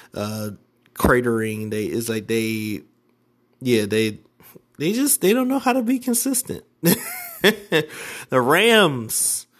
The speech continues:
found a way to beat the Ravens by one, twenty to nineteen. Um, terrible game by Stafford, but,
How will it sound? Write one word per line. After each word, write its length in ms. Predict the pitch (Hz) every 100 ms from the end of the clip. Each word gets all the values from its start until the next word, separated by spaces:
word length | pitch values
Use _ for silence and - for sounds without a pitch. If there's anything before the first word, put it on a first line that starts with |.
| _ _ _ _ _ _
found 520 | - - 160 180 185
a 100 | 165
way 540 | 147 156 147 110 98 - _ _ _ _ _ -
to 120 | 135
beat 380 | 120 131 156 160
the 100 | 120
Ravens 560 | 127 135 123 117 110
by 280 | - 120 113
one, 460 | 110 113 110 101 117
twenty 340 | - 143 127
to 100 | 123
nineteen. 760 | 113 113 107 - 120 107 104 107 - - - -
Um, 520 | 110 113 110 107 - _ _ _ _ _ -
terrible 460 | - 165 160 131
game 560 | 120 117 127 127 123 117
by 220 | 110 107
Stafford, 880 | - - 123 127 127 113 113 110 110 _ _ _ _ _ _ _ -
but, 400 | 151 139 -